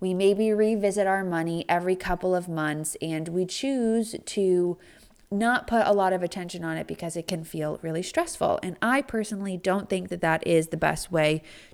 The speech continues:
to approach your finances.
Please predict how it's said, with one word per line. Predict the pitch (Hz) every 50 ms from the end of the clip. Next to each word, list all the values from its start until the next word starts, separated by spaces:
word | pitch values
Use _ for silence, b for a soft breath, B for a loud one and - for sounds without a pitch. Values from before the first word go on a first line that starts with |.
| -
to | - - 202 185 180 - -
approach | 175 175 - - 180 170 165 165 160 - - - -
your | 165 165 151 151
finances. | - - 151 151 147 139 - - - - - - - 52 - - - -